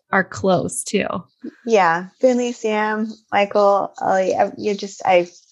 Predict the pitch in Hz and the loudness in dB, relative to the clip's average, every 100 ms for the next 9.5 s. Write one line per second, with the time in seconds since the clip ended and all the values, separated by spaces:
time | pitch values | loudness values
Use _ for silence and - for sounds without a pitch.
0 | _ 165 160 - - 202 220 160 143 139 | _ -10 -10 -14 -8 -4 0 0 0 -4
1 | 170 - _ - _ _ - - 247 240 | -14 -18 _ -20 _ _ -20 -6 0 2
2 | 247 294 330 330 247 240 240 220 185 202 | 4 2 0 -2 0 0 2 2 2 2
3 | 220 208 - - 202 185 175 175 180 - | -2 -6 -10 -2 2 2 2 -2 -8 -2
4 | 208 - 196 190 185 180 185 196 - 202 | -2 0 -2 -2 -2 -6 -6 -8 -4 -4
5 | 208 190 185 180 180 196 _ _ _ _ | -2 -2 -2 -4 -6 -10 _ _ _ _
6 | _ - 214 214 185 220 262 208 175 175 | _ -4 0 2 2 2 2 2 -2 -6
7 | - - - 196 185 208 233 180 175 - | -12 -16 -6 -2 0 2 4 4 2 0
8 | 185 - 190 202 185 - 185 180 175 175 | -2 -4 -6 -6 -6 -4 -2 0 -2 0
9 | 170 165 165 180 | 2 4 2 0